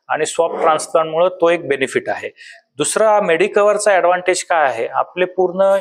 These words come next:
इंडियामध्ये पंचवीस हॉस्पिटल्स आहेत, त्यामुळं एखादा पेशंट ह्या हॉस्पिटलला आहे, दुसरं कपल दुसऱ्या हॉस्पिटलला आहे, अशा सिनारिओमध्ये सुद्धा आपल्याला एकत्र कोलॅबोरेट करून आपल्याला स्वॅब ट्रान्सप्लांट करता येऊ शकतं. तो एक मेडिकव्हरचा ॲडव्हान्टेज आहे, पंचवीस एक हॉस्पिटल असल्यामुळं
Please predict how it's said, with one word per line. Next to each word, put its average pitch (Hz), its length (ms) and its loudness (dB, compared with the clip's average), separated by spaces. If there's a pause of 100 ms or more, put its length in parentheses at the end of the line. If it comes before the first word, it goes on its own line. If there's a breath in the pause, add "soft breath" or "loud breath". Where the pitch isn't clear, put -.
इंडियामध्ये 165 580 -2
पंचवीस 175 560 -4
हॉस्पिटल्स - 560 -4
आहेत, - 140 -20 (360 loud breath)
त्यामुळं 180 420 2
एखादा 175 460 2
पेशंट 185 540 0
ह्या 160 180 2
हॉस्पिटलला 160 580 0
आहे, 147 260 2
दुसरं 143 360 0
कपल 165 380 0
दुसऱ्या 156 340 0
हॉस्पिटलला 143 560 0
आहे, 120 320 2 (400 loud breath)
अशा 117 260 0
सिनारिओमध्ये 180 760 2
सुद्धा 180 280 0
आपल्याला 156 380 2
एकत्र 151 380 0
कोलॅबोरेट 147 580 -2
करून 160 420 0 (280 loud breath)
आपल्याला 147 440 -2
स्वॅब 147 300 -4
ट्रान्सप्लांट 135 560 -2
करता 120 300 -2
येऊ 110 180 -4
शकतं. - 320 -10
तो 160 180 -2
एक 160 140 -4
मेडिकव्हरचा 143 640 0
ॲडव्हान्टेज 123 500 -4
आहे, 113 180 -2
पंचवीस 160 560 -6
एक 160 140 -4
हॉस्पिटल 131 400 -4
असल्यामुळं 113 480 -8